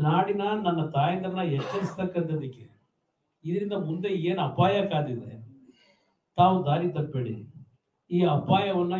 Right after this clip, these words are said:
ಯೋಚನೆ ಮಾಡಿ ಅಂತಕ್ಕಂಥ ಪದ ಬಳಸಿರೋದು ನಾನು. ಅದಕ್ಕೆ ಈ ರಾಜ್ಯದಲ್ಲಿ ಕುಮಾರಸ್ವಾಮಿ ಅವರು ಮಹಿಳೆಯರಿಗೆ ಅವಮಾನ ಮಾಡಿದ್ರು,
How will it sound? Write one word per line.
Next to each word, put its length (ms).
ಯೋಚನೆ 320
ಮಾಡಿ 220
ಅಂತಕ್ಕಂಥ 440
ಪದ 120
ಬಳಸಿರೋದು 480
ನಾನು. 160
ಅದಕ್ಕೆ 440
ಈ 40
ರಾಜ್ಯದಲ್ಲಿ 680
ಕುಮಾರಸ್ವಾಮಿ 680
ಅವರು 220
ಮಹಿಳೆಯರಿಗೆ 760
ಅವಮಾನ 240
ಮಾಡಿದ್ರು, 360